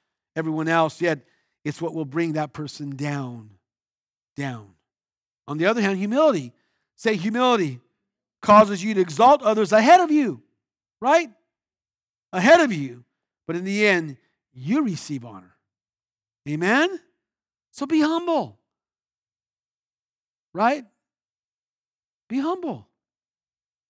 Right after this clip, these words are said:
And one of the marks of a believer is humility. Be humble. Verse twenty-four, "The accomplice of a thief is his own enemy.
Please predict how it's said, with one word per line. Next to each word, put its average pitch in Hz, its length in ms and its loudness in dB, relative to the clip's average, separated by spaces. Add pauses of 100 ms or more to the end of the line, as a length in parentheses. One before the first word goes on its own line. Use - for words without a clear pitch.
(580)
And 147 120 -12
one 208 80 -6
of 220 40 -10
the 220 80 -6
marks 214 360 0
of 180 80 -10
a 180 40 -6
believer 208 380 -4
is 165 120 -8
humility. 185 560 -12 (1160)
Be 202 80 -6
humble. 170 400 -8 (420)
Verse 185 120 -10
twenty-four, 240 640 -2 (600)
"The 202 140 -4
accomplice 233 760 2 (460)
of 196 120 0
a 190 60 0
thief 214 600 -2 (1400)
is 190 100 -2
his 196 160 -4
own 233 220 2
enemy. 226 500 -2